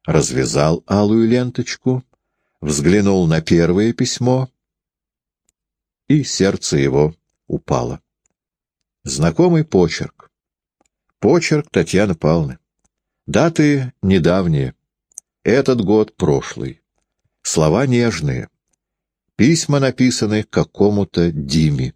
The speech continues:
И между ними одно письмо мужским почерком. И этот почерк знаком, почерк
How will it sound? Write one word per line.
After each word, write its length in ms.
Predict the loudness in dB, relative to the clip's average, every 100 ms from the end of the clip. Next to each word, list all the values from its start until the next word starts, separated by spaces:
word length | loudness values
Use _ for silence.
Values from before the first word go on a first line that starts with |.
| _ _ _ _ _ _ _ _ _ _ _ _
И 120 | 2
между 320 | 2 2 2
ними 240 | 2 4 2
одно 260 | 2 2
письмо 480 | 2 0 0 2 2
мужским 640 | 0 -2 -6 -2 0 0
почерком. 760 | 2 2 2 -4 -4 -2 -2 -4 _ _ _ _ _ 0
И 140 | 2
этот 560 | 2 2 0 0 -4 -2
почерк 580 | 0 2 2 -2 -2 -4
знаком, 560 | -2 -2 0 0 0
почерк 640 | 2 2 2 2 -2 -4